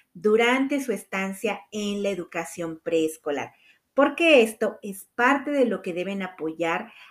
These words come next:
a sus niños y niñas y a las maestras a que precisamente sus hijos aprendan. Ya les hablé en los episodios anteriores de los tres campos de formación, que son lenguaje y comunicación, pensamiento matemático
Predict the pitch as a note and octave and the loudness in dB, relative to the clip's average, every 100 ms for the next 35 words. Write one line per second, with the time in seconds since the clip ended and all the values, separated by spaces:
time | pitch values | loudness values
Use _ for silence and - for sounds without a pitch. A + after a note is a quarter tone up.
0 | - - - A3 D#4 C#4+ A#3+ A3 G#3+ A#3+ | -20 -12 -8 -6 -6 -2 2 2 2 0
1 | B3+ A3+ G3+ G3 G3 - F3 D3+ D#3+ F#3 | 0 -2 -2 -2 -4 -6 -6 -2 0 -2
2 | A3+ B3+ A#3+ F#3+ - F#3 G3 - - G3+ | -2 -4 -2 -6 -8 -10 -10 -12 -16 -16
3 | - G#3+ G#3+ - _ A#3 A#3+ D4 C#4 D#4+ | -4 -2 -2 -4 _ 0 0 -2 -6 -4
4 | D4 C4+ D4 C4 A3 A3+ B3 C4+ - A3 | -2 -2 -4 -6 -8 -6 -4 -4 -6 -8
5 | A3+ - E4 E4 C#4+ C#4 - _ - - | -6 -2 0 0 0 -2 -6 _ -20 -20
6 | _ A#3+ E4 G4+ F4+ A3 G#3+ A3 C4 - | _ 4 4 4 2 0 4 4 2 -2
7 | G3 F#3+ F#3+ F#3+ - F#3 G3 A3+ B3 A3+ | -6 -4 -4 -8 -12 -6 0 2 2 -4
8 | E3 E3 E3 E3+ A3 - - _ - G3 | -6 -2 0 0 -2 -8 -20 _ -4 -2
9 | G3 G3+ G3+ - A3+ A#3 B3 - G3+ G3 | 0 -2 -4 2 6 6 4 -2 -2 -2
10 | G#3 G3+ A3 A3 G3+ G3+ A3+ E4 F4+ F4+ | -4 -4 -4 -2 -2 -2 -2 0 -2 -4
11 | - _ - E3+ - G3+ G3 - F3 F3 | -18 _ -10 -8 -2 -2 -2 -8 -6 -4
12 | E3 E3 G#3+ C4 D4+ A3+ F3 E3 D#3+ D#3+ | -2 0 2 2 2 2 0 -4 -6 -8
13 | - F#3 C4+ E4 _ _ _ - F#3 F3 | -4 -2 0 -2 _ _ _ -4 -4 -4
14 | - D#3+ F3 G#3 B3 D4 C4+ F#3+ F3+ E3+ | -8 -6 -4 -2 0 0 0 -2 -4 -4
15 | - - A3+ A3+ | -6 -2 -2 -2